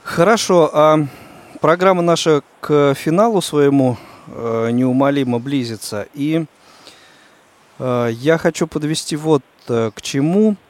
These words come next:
Э, ведь, э, нас, э, наверняка, э, будут слушать, э, старшеклассники, э, выпускники,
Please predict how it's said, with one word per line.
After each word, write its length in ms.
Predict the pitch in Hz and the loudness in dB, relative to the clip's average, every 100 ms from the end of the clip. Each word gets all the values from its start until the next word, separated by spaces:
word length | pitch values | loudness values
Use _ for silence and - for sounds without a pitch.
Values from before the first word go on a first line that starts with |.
| _ _ _ _ - | _ _ _ _ -6
Э, 260 | 135 123 | -2 0
ведь, 380 | 123 135 - - | 0 -2 -4 -8
э, 280 | - 135 127 | -8 -4 0
нас, 760 | 123 143 175 190 - - - - | 2 4 4 4 0 -4 -6 -4
э, 240 | 139 131 | -2 0
наверняка, 840 | 131 139 143 147 147 - 139 120 107 - _ - | 2 2 2 0 -2 2 4 2 0 -8 _ -20
э, 60 | - - - - - - - | -20 -18 -16 -18 -16 -16 -12
будут 380 | 120 131 127 123 | -6 -4 -2 -4
слушать, 560 | - 139 127 131 110 - - - - - - - - _ - | -2 -2 0 -2 -6 -12 -20 -20 -20 -20 -20 -20 -20 _ -8
э, 440 | 120 113 110 107 104 - - - - | -4 -2 -2 -4 -8 -14 -14 -16 -16
старшеклассники, 1120 | - 139 - 143 190 196 - 156 - 139 131 127 - | -8 -6 -4 2 2 2 2 -2 2 2 0 -4 -14
э, 320 | - 113 110 107 | -8 -4 -4 -2
выпускники, 1040 | 127 123 131 - 143 135 - 175 190 175 | -4 -4 -8 -2 0 0 -2 -2 -2 -2